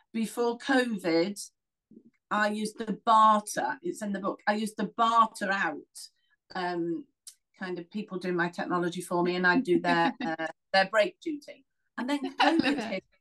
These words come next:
Speaker 1: and, and everything changed. So I am paperless to save me time and to make my life easier.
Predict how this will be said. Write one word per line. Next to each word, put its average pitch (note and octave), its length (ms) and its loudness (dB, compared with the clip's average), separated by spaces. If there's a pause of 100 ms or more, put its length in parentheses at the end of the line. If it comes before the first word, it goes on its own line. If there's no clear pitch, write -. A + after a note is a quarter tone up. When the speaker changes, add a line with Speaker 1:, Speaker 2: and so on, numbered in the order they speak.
Speaker 1:
and, A#3 100 -6 (380)
and B3+ 120 0
everything B3 520 -2
changed. C4 520 -6 (420)
So A#3+ 400 -8
I C4+ 500 0
am A3 240 -4
paperless F#3+ 840 -4 (1500)
to G#3 120 -8
save G#3 440 -2
me G3 200 -4
time D#3 500 2
and E3 140 -2
to F3 140 -6
make E3+ 240 -2
my E3+ 120 2
life D#3+ 280 0
easier. D3 480 2